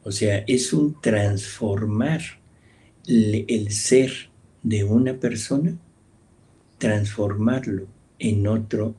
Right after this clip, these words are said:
ser distinto. El mal, o sea, el, el pecado transformó al hombre, al hombre, al verdadero hombre,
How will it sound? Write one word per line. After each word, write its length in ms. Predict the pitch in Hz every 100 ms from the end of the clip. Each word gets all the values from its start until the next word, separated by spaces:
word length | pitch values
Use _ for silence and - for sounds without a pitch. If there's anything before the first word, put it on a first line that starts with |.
| -
ser 460 | - 117 101 101 -
distinto. 960 | 113 104 107 - - 110 95 85 - - _ _ _ _ _ _ _ _ _ _ _ _ _ _ _ _ _ _ _ _ _ _ _ _ _ _ _ _ -
El 260 | 110 107
mal, 360 | 113 143 - - _ _ _ _ _ _ _ _
o 80 | 127
sea, 400 | 104 104 98 95 -
el, 440 | - 104 101 101 -
el 180 | 117 110
pecado 600 | 113 107 139 143 143 - - _ _ _ _ _ _
transformó 1000 | - 110 107 104 - 110 107 113 127 127 - _ _ _ _ -
al 260 | 101 98
hombre, 440 | 113 131 143 165 170 - _ _
al 180 | 104 98
hombre, 300 | 117 123 113
al 120 | 98
verdadero 640 | 95 95 98 98 117 131 117
hombre, 420 | 123 131 165 165